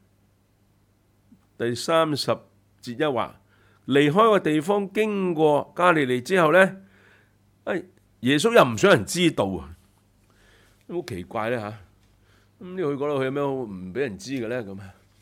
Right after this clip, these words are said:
原來耶穌呢一方面呢，佢周圍去，佢做啲乜嘢呢？噉喺馬太又係呢，就好清楚佢將嗰啲經文嘅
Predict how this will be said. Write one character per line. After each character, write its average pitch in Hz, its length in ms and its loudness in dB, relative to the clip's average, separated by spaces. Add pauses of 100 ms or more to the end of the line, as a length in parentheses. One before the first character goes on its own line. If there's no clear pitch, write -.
(480)
原 156 120 -4
來 170 80 4
耶 151 240 2
穌 254 240 0
呢 254 80 10
一 - 20 10
方 254 260 6
面 180 140 6
呢， 233 80 8 (880)
佢 208 180 0
周 262 180 4
圍 160 180 6
去， 190 400 2 (880)
佢 208 120 -12
做 196 160 0
啲 247 60 -2
乜 240 160 -2
嘢 202 180 -2
呢？ 233 200 0
噉 208 220 -6 (1600)
喺 165 100 -8
馬 139 220 -4
太 120 220 -2
又 117 120 -2
係 101 180 -6
呢， 139 100 -6
就 107 160 -6
好 95 320 -10
清 151 400 -6
楚 101 160 -10
佢 120 240 -6
將 143 140 -6
嗰 135 120 -6
啲 147 120 -10
經 147 240 -6
文 82 120 -12
嘅 110 160 -10